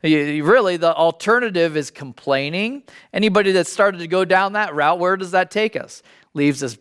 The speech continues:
bitter and angry and all the things we deserved and haven't gotten. That, that's not a healthy choice. So instead, what are they choosing? They're saying,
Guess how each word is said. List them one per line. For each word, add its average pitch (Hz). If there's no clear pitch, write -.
bitter 185
and 139
angry 160
and 151
all 175
the 170
things 180
we 160
deserved 190
and 170
haven't 165
gotten. 190
That, 285
that's 311
not 339
a 170
healthy 151
choice. 185
So 247
instead, 262
what 233
are 294
they 285
choosing? 240
They're 254
saying, 233